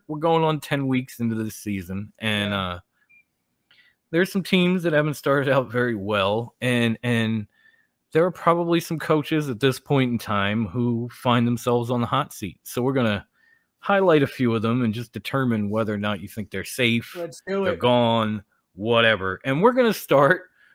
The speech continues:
Speaker 1: right there with Devin's Bears and Matt Nagy. I mean, they're sitting at, what, three and six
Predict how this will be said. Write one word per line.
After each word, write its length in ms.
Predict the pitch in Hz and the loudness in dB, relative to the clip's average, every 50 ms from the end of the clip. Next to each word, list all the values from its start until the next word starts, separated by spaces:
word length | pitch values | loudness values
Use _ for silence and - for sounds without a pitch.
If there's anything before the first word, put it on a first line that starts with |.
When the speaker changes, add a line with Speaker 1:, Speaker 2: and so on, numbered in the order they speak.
| _ _ _ _ _ _ | _ _ _ _ _ _
Speaker 1:
right 240 | 269 269 277 262 - | 4 6 6 4 6
there 260 | 240 233 226 202 180 | 8 8 10 10 8
with 180 | 165 147 135 117 | 8 6 4 6
Devin's 380 | 165 160 170 165 175 165 131 | 6 6 6 6 4 0 -2
Bears 600 | - _ 139 135 131 135 131 131 127 127 120 - - | 0 _ 4 4 6 6 4 4 2 2 0 -4 -2
and 240 | - 120 117 113 110 | 0 0 2 4 4
Matt 280 | 110 113 113 104 - 113 | 6 4 4 4 0 -2
Nagy. 480 | 104 104 104 101 80 87 87 87 82 | -2 -2 -2 -4 -6 -8 -12 -10 -6
I 60 | 107 127 | -4 -2
mean, 160 | 135 135 139 | -2 0 0
they're 100 | 151 160 | -2 -2
sitting 340 | 143 - - 160 151 - 135 | -4 -2 -2 -4 -2 0 -2
at, 120 | 123 113 | -2 -2
what, 240 | - 107 104 104 - - | -2 -4 -6 -6 -8 -10
three 300 | - - 165 165 165 147 | -4 0 2 2 2 2
and 100 | 113 101 | 0 -2
six 400 | - - 135 127 120 - - | -6 -4 -4 -4 -4 -4 -10